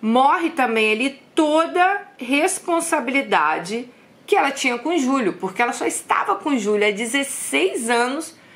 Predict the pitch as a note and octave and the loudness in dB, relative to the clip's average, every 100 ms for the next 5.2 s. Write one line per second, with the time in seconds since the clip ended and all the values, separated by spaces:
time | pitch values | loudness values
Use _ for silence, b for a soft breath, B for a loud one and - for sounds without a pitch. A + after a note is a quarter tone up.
0 | B B B - - C4 - - A#3+ A#3+ | B B B -6 -2 -2 -4 -8 -6 -2
1 | A#3 - A#3 C4 - B3+ - - C4 A3 | -2 -4 -8 -6 -6 -8 -8 -6 -4 -4
2 | F3+ - - G3+ D#3+ D3+ D#3+ C#3+ - - | -4 -6 -6 -4 -6 -6 -4 -4 -4 -12
3 | - B B B B - G#3 A3 F#3+ D#3+ | -20 B B B B -2 0 0 -2 -6
4 | - - G3 F3+ A3+ A3 G#3+ A#3 - B3+ | -6 0 0 0 -6 -2 -2 -2 -4 -4
5 | F#3+ D3 | -4 -8